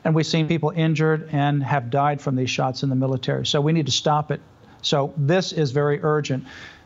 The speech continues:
especially at a time where we need all these men and women in the military. They're trying to put out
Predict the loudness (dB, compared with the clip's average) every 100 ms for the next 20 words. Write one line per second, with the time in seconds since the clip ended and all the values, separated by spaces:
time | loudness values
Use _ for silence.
0 | -8 -8 -2 -2 0 0 0 0 0 0
1 | 0 2 0 0 0 0 0 0 0 0
2 | 0 0 0 0 0 0 0 0 0 0
3 | 0 0 0 -2 2 0 2 0 -2 0
4 | 2 0 -2